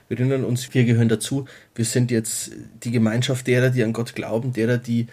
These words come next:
das ewige Leben erhoffen, die auf das ewige Leben, auf Christus getauft sind, auf seinen Tod und seine Auferstehung. So sollten wir erstmal in das Gotteshaus weiter reingehen, in die Kirche,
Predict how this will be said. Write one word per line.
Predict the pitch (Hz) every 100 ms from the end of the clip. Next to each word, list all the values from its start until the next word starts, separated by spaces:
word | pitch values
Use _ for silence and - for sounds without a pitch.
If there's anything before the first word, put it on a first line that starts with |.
| - _
das | 113 -
ewige | 120 127 131
Leben | 117 110 123 123
erhoffen, | 104 - 127 - 151 156 _ _ _ -
die | 113
auf |
das | 120 123
ewige | - 120 123
Leben, | 110 120 117
auf | 117
Christus | 139 127 117
getauft | 117 110 131 127
sind, | - 117
auf | 110
seinen | 98 101
Tod | - - - - - - - - _ _ _
und | - 123
seine | 117 110
Auferstehung. | 71 120 131 127 123 120 123 127 - -
So | - 160
sollten | - 131 147 151
wir | 131
erstmal | 120 127 131
in | 123
das | 117 117
Gotteshaus | 113 123 127 110 120
weiter | - 107 101
reingehen, | 107 135 110
in | 101
die | 95
Kirche, | - 113 127 127